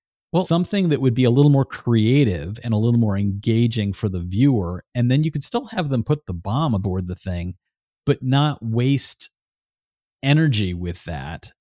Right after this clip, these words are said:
Speaker 2: in the way that it felt like they did. It felt like they were so
Speaker 1: Well
Speaker 2: focused on that moment that it didn't work for me.
Speaker 1: <laughs> I love that we rewrite all these episodes. What we just talked about before was how I was ar-, arguing that the story could have been about Trip, and you said it could have been about Trip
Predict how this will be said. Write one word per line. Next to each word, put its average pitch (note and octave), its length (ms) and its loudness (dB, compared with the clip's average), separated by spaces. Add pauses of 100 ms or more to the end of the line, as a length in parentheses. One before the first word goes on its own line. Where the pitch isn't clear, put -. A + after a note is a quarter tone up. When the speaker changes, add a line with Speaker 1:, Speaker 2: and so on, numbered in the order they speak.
(120)
Speaker 2:
in A2 200 0
the G#2 80 2
way G#2+ 320 0
that G2 160 -6
it F#2 160 -12
felt F#2+ 180 -4
like F#2 220 -8
they E2+ 120 -10
did. F2+ 220 -8
It - 120 -14
felt B2 180 -4
like A#2 160 -4
they G#2+ 120 -2
were F#2+ 100 -2
so C3 220 0
Speaker 1:
Well - 120 0
Speaker 2:
focused A2 380 -2
on F2+ 300 -2
that G#2 280 0
moment G2+ 500 -2
that G2+ 200 -6
it C3 80 -4
didn't D3 220 2
work A#2 200 -4
for - 120 -16
me. - 220 -18 (220)
Speaker 1:
<laughs> - 220 -20
I - 180 -8
love E3+ 120 0
that D3 140 -2
we D#3+ 120 6
rewrite G#2 380 0
all - 80 -8
these - 160 -8
episodes. - 380 -12 (540)
What D#3 140 4
we F3 100 8
just F#3 140 2
talked F3+ 160 2
about D3 140 -4
before B2+ 280 -2
was G#2 380 -2
how A#2+ 160 -2
I B2 40 2
was B2 120 -2
ar-, A2+ 240 -2
arguing A#2 320 2
that G#2 100 -4
the A#2 80 -6
story A#2+ 220 -2
could A2 80 -6
have A2+ 60 -4
been G#2+ 80 -6
about G2+ 180 -6
Trip, G#2 320 -6
and G#2 100 -6
you G#2 60 -4
said G#2 200 -4
it - 120 -12
could - 80 -4
have C3+ 80 0
been A#2 100 -4
about G2+ 160 -6
Trip - 260 -4